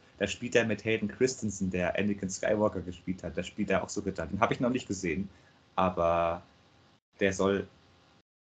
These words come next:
nicht so gut sein, <laughs> aber auch vom, von der Thematik ähnlich.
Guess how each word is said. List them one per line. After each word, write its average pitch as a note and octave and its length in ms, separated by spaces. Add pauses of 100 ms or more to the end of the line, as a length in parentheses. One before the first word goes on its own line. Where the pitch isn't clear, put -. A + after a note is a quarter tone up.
(500)
nicht A2+ 180
so G2 120
gut A2 220
sein, A2+ 420 (680)
<laughs> - 600
aber G2+ 340
auch - 140
vom, G#2 360 (240)
von G#2+ 120
der G2+ 80
Thematik G2 560
ähnlich. D#2 380